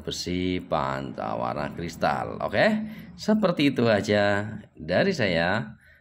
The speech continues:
Watu Haji. Terima kasih. Jos, mantap, mantap, jos, jos gandos.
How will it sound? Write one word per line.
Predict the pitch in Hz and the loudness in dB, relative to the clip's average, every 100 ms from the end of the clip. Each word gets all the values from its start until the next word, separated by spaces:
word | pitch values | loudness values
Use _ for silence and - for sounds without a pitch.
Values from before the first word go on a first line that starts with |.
| _ - | _ -4
Watu | 82 170 - 139 | 0 0 2 2
Haji. | 127 123 98 110 110 - - - 110 | 4 2 2 2 0 -4 -10 -12 -12
Terima | - 85 71 65 53 53 50 | -4 -4 -4 -8 -8 -10 -6
kasih. | 78 95 - 180 110 71 - - - _ _ | -2 -2 2 4 4 2 -4 -14 -20 _ _
Jos, | - 85 147 170 87 - - - | -8 0 2 4 2 -2 -10 -12
mantap, | 69 82 78 71 135 69 50 - | -6 -4 -4 -2 0 0 -6 -12
mantap, | - 85 82 78 - | -10 -8 -6 -10 -10
jos, | - 127 95 73 - - | -4 0 0 -2 -10 -14
jos | 90 - - | -14 -14 -12
gandos. | 82 98 131 101 92 98 98 - - - - | -2 2 4 4 2 2 0 -2 -8 -12 -16